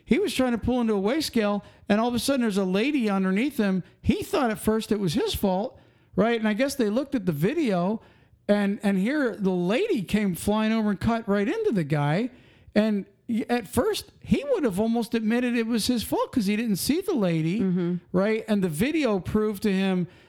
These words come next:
Speaker 1: that it was. Now, what if he, there wouldn't have been video or whatever the case is that the cops ended up giving her the ticket,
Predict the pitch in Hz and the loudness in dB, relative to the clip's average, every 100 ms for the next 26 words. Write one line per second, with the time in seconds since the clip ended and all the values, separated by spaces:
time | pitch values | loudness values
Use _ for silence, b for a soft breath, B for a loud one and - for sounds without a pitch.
0 | B 190 190 196 226 302 202 190 190 214 | B 0 2 2 0 0 2 0 0 0
1 | 302 269 240 247 240 196 190 220 214 202 | 0 0 0 0 0 0 0 0 0 0
2 | 180 151 180 170 165 160 165 269 381 330 | 0 0 0 0 0 0 0 -2 -2 -2
3 | 220 208 214 196 170 175 160 - 208 214 | 0 0 0 -2 0 -2 -2 -2 -2 0
4 | 202 175 160 - 180 165 147 196 233 180 | -2 0 -2 -2 0 0 0 0 0 -4
5 | - 226 220 139 123 | -2 -2 -2 -4 -6